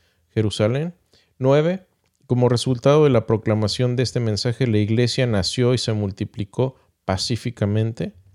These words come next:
Diez, el domingo se convierte en el día oficial de adoración de los primeros cristianos. Once, Santiago, quien había sido escéptico hermano de Jesús,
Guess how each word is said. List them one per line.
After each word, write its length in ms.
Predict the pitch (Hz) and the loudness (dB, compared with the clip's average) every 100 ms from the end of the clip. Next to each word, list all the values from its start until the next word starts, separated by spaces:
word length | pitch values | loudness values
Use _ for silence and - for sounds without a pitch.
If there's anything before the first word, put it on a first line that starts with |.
| - _ _ _ _ _ _ _ _ _ _ _ _ - | -20 _ _ _ _ _ _ _ _ _ _ _ _ -2
Diez, 500 | 120 170 - - - _ | 0 0 -4 -10 -16 _
el 140 | 117 | 0
domingo 400 | 113 123 139 139 | 0 2 2 0
se 160 | 127 113 | 0 -2
convierte 540 | - 110 117 127 - | -2 0 2 2 0
en 120 | 123 110 | 0 2
el 160 | 107 | 0
día 200 | 110 117 | 2 0
oficial 560 | 113 - 98 - 113 110 | 0 -4 -4 0 0 2
de 100 | 110 | 2
adoración 680 | 92 90 90 85 - 110 117 | 2 0 0 -2 -2 -2 -2
de 60 | |
los 180 | 98 90 | -4 -6
primeros 520 | - 95 95 98 95 | -8 -6 -2 -4 -6
cristianos. 720 | - - - - 123 160 - _ _ _ _ _ _ _ _ | -10 -12 -8 -6 -6 -8 -12 _ _ _ _ _ _ _ _
Once, 560 | - 143 147 160 165 - _ _ _ | 0 0 0 -4 -8 -12 _ _ _
Santiago, 800 | - 110 107 131 135 139 156 - _ _ _ | -4 -2 0 2 4 2 -2 -6 _ _ _
quien 140 | 117 | -2
había 240 | 113 113 120 | 2 2 0
sido 300 | - 123 117 | -2 0 0
escéptico 720 | 98 - 147 - 139 - 110 | 0 0 -2 -4 -6 0 0
hermano 420 | 101 110 120 117 | 2 0 0 0
de 80 | 104 | -2
Jesús, 600 | - 92 123 165 - | -4 -6 -6 -6 -10